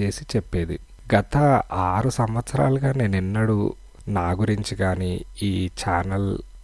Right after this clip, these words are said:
ఎలా స్టార్ట్ చేశామని కానీ, దీని వెనకాల ఎవరున్నారని కానీ నేను ఎప్పుడు చెప్పలేదు. అందుకు కారణం ఏంటంటే, మాకు ప్రాముఖ్యత ఎప్పుడు రావాలని మేము ఎప్పుడూ అనుకోలేదు. రెగ్యులర్గా కామెంట్ చేసే వాళ్ళకి ఈ విషయం తెలుసు.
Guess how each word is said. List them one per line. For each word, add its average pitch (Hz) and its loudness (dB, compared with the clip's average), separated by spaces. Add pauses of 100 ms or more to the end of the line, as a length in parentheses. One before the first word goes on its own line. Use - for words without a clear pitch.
(140)
ఎలా 98 2
స్టార్ట్ 87 -2
చేశామని 87 -2
కానీ, 87 -2
దీని 95 0
వెనకాల 98 0
ఎవరున్నారని 92 0
కానీ 92 -2
నేను 110 -2
ఎప్పుడు 117 -2
చెప్పలేదు. - -4 (320)
అందుకు - -2
కారణం 127 0
ఏంటంటే, 117 2 (220)
మాకు 98 -4
ప్రాముఖ్యత 107 0
ఎప్పుడు 120 2
రావాలని 107 2
మేము 95 0
ఎప్పుడూ 135 2
అనుకోలేదు. 92 0 (560)
రెగ్యులర్గా 135 6
కామెంట్ 117 2
చేసే 117 4
వాళ్ళకి 107 2
ఈ 110 4
విషయం 107 0
తెలుసు. 95 0